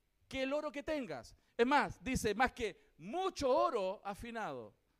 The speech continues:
Está haciendo ese énfasis para que te des cuenta que no hay paralelo con la palabra del Señor. Debieras amarla, buscarla, desearla apasionadamente,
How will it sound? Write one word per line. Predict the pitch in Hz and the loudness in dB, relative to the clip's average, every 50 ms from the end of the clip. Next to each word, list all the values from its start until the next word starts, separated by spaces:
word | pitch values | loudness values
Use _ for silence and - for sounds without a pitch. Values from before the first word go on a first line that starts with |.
| _ _ _ _ _ _ _ | _ _ _ _ _ _ _
Está | - 165 - - | -12 -8 -4 -2
haciendo | 214 214 - 214 220 220 220 | -2 -2 0 -2 -2 -2 -2
ese | - 185 190 208 226 | -2 -2 0 0 0
énfasis | 220 196 - 135 123 - - 131 143 175 - - - _ _ _ _ _ _ - | 0 -2 -4 -8 -10 -10 -10 -12 -12 -14 -14 -16 -18 _ _ _ _ _ _ -8
para | 139 135 143 131 | -6 -6 -6 -6
que | 127 139 | -8 -6
te | - 143 | -6 -4
des | 165 180 - | -4 -6 -6
cuenta | - 170 151 127 - - 127 | -6 -6 -6 -6 -8 -12 -12
que | - - 143 | -8 -8 -8
no | 131 135 139 | -6 -6 -6
hay | 143 147 | -6 -8
paralelo | 139 - 135 131 127 127 131 135 135 120 101 98 98 98 - - _ _ _ _ - _ _ _ _ - | -8 -6 -6 -6 -4 -4 -4 -4 -6 -6 -8 -12 -16 -18 -20 -20 _ _ _ _ -20 _ _ _ _ -14
con | 127 117 | -12 -10
la | 120 120 | -10 -10
palabra | 117 110 107 110 110 110 117 | -10 -10 -10 -10 -10 -10 -10
del | 113 104 | -12 -12
Señor. | - 123 120 117 120 113 - _ _ _ _ _ _ _ _ _ _ _ _ _ _ _ _ _ _ _ _ _ _ _ _ _ _ _ _ _ _ _ _ _ _ _ _ _ _ _ _ _ _ _ _ _ _ _ _ | -14 -16 -16 -16 -16 -20 -20 _ _ _ _ _ _ _ _ _ _ _ _ _ _ _ _ _ _ _ _ _ _ _ _ _ _ _ _ _ _ _ _ _ _ _ _ _ _ _ _ _ _ _ _ _ _ _ _
Debieras | - 131 135 139 151 151 156 139 | -14 -10 -6 -4 -4 -4 -4 -4
amarla, | 143 143 135 135 135 147 156 165 165 165 165 170 170 170 165 - _ _ _ | -4 -4 -4 -2 -2 -2 -2 -2 -4 -4 -6 -6 -6 -6 -8 -12 _ _ _
buscarla, | - 131 - - - - 160 156 151 147 143 147 147 143 143 139 - _ _ _ | -14 -14 -14 -10 -6 -4 -2 -2 -2 -4 -4 -6 -6 -6 -6 -8 -12 _ _ _
desearla | - - - - - - - 156 143 143 139 135 139 139 139 | -12 -10 -10 -8 -8 -6 -6 -6 -6 -6 -8 -8 -10 -10 -10
apasionadamente, | 139 - _ - 156 147 - - 147 139 127 135 135 139 143 139 135 131 131 139 131 120 _ - 107 104 | -10 -12 _ -10 -8 -8 -8 -8 -8 -10 -8 -8 -8 -8 -8 -8 -8 -8 -10 -10 -10 -12 _ -20 -20 -20